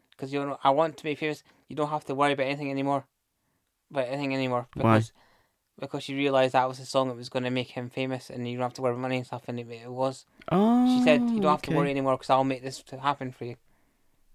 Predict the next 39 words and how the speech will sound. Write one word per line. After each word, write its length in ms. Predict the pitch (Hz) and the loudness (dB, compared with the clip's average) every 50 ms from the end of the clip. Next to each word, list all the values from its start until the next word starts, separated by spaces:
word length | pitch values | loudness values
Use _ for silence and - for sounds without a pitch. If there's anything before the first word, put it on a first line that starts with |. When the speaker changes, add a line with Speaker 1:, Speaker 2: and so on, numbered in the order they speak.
| _ _ _ - | _ _ _ -4
Speaker 1:
'Cause 100 | 120 135 156 | -2 0 0
he 60 | 147 | 4
Speaker 2:
Lovely. 0 | |
Speaker 1:
wanted 300 | 147 156 156 - 110 107 | 6 8 8 8 8 6
to, 100 | 107 156 | 4 2
he 120 | 135 147 151 | 0 0 2
wanted 320 | 147 160 156 156 151 151 - - | 4 4 4 4 2 0 -2 -4
a, 80 | 131 | -10
a 160 | 139 - - | -10 -10 -8
song, 360 | 135 - 143 139 135 131 131 - _ _ _ _ _ _ _ _ - - | -2 2 2 2 2 2 -2 -6 _ _ _ _ _ _ _ _ -20 -10
a 20 | |
song 300 | - - 151 147 143 131 | 0 2 2 2 2 -2
to 80 | - - | -8 -10
be 80 | 135 | -12
famous. 420 | 123 - 139 139 139 135 131 127 - | -6 -2 -2 0 0 0 -2 -2 -2
He 80 | 135 | -6
wanted 240 | 127 131 131 131 127 | -4 -4 -4 -4 -6
to 60 | - - | -6 0
be 160 | 139 131 131 | 2 2 4
out, 140 | 127 127 123 | 2 2 -2
the 80 | 127 | -2
name 180 | 127 139 147 147 | -2 0 0 0
out 100 | 135 123 | 0 0
there, 120 | 120 117 | 0 -2
and 120 | 117 120 127 | -2 -4 -6
it, 100 | 123 - | -8 -4
it 140 | - 127 123 | -4 -4 -2
helped. 420 | 139 151 139 135 - - - - _ _ _ _ _ _ _ _ - 147 | 0 0 0 0 0 -10 -20 -20 _ _ _ _ _ _ _ _ -14 -10
Speaker 2:
Okay. 300 | - - - 104 113 123 _ _ _ _ _ _ _ _ _ _ _ _ _ _ _ _ _ _ _ _ _ _ _ _ _ _ _ _ _ _ _ | -8 -2 -2 -2 -2 -2 _ _ _ _ _ _ _ _ _ _ _ _ _ _ _ _ _ _ _ _ _ _ _ _ _ _ _ _ _ _ _
So 140 | - - 156 | 0 6 8
that 80 | 165 156 | 8 8
was 120 | 156 - | 8 4
the 40 | 156 | -2
shows 240 | 139 - 147 127 117 | 0 4 4 4 4
that 100 | - - | 2 2
we 80 | - 101 | 2 4
went 180 | 104 90 71 | 4 4 2
to 60 | - - | 0 -2
see. 320 | - - 104 117 123 | -2 0 0 0 0